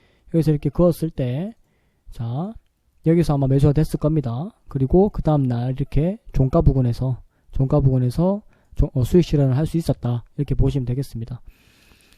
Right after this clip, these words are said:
자, 이렇게 성과 검증은 간단하게 하도록 하고요. 여러분들이, 어, 검색식을 만들어 보시고,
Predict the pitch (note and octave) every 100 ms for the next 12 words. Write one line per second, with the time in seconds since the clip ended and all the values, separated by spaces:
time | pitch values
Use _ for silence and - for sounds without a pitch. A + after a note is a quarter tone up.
0 | _ _ _ _ _ _ _ - - D#3
1 | G#3+ - G#3 F3+ - G#3+ A3+ G3+ G3+ G#3
2 | F#3+ D#3 B2+ F#3 G3+ F#3 F#3+ E3 D3+ E3
3 | C3+ C#3 F#3 F#3 F3 C#3+ B2+ C3+ B2 A2
4 | C3 A#2 A#2 D3+ F3+ - D3+ B2 C3+ D#3+
5 | - D3+ D#3 A#2+